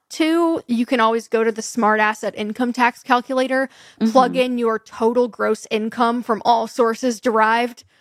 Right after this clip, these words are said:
Speaker 1: with your zip code into that calculator. You can put it in the show notes, and it'll tell you your total tax liability based on the amounts you're bringing in, where you live, your filing status,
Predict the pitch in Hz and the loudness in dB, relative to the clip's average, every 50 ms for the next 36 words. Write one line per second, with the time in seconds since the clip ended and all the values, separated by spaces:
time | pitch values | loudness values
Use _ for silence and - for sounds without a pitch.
0 | _ _ - 226 240 240 - 247 269 240 240 233 226 247 240 233 _ - - 285 | _ _ 2 2 2 2 2 0 0 2 0 0 0 -2 -2 -2 _ -2 0 2
1 | 254 254 254 262 285 262 - _ _ _ _ _ _ _ - 285 277 277 269 247 | 2 2 2 0 -2 -6 -10 _ _ _ _ _ _ _ -2 0 0 0 0 -2
2 | - 262 208 214 196 - _ - 226 208 214 - 247 240 254 269 277 294 302 302 | -4 -2 -2 -2 -2 -4 _ -4 -4 -2 -2 -2 -2 0 0 0 -2 -2 -4 -4
3 | 294 269 - _ _ - 233 - 247 226 226 220 220 214 214 208 208 - - 208 | -6 -10 -14 _ _ -4 -2 -2 0 0 2 2 0 0 -2 -6 -6 -4 -4 -2
4 | 214 214 240 285 - - - - - - - - - - 262 247 262 285 294 339 | 0 0 0 -2 -2 -6 -12 -20 -20 -20 -20 -4 0 2 2 2 2 2 2 2
5 | 311 - - - 247 254 269 277 233 214 220 220 226 208 214 220 226 240 240 240 | 0 -2 -2 0 0 2 2 0 -2 -6 -10 -10 -8 -4 -2 0 0 0 0 -2
6 | - - 233 233 220 196 - - - 208 214 - - - 220 208 208 196 208 214 | -4 -4 -4 -4 -4 -6 -6 -4 -2 -2 -2 -2 -2 0 0 0 0 -2 -4 -4
7 | 208 214 220 208 208 208 - 214 214 208 - - 226 208 202 202 208 220 233 233 | -2 -2 -4 -4 -6 -4 -2 -2 -2 -2 -2 -2 -2 -2 0 0 0 2 2 0
8 | - - - - 240 214 226 202 214 208 202 208 214 226 277 302 294 294 277 254 | 0 -4 -10 -12 -6 -4 -4 -2 -2 -4 -6 -6 -4 0 0 2 2 2 2 2
9 | 226 226 214 220 185 214 220 190 214 254 262 254 247 202 214 208 208 - - 240 | 0 0 0 -2 -6 -10 -8 -2 2 4 4 4 2 0 -2 -6 -6 -2 0 0
10 | 240 247 254 240 240 226 220 - - - 220 220 214 220 220 - - | 2 2 0 -2 -6 -8 -12 -8 -4 -2 0 0 0 -2 -6 -10 -12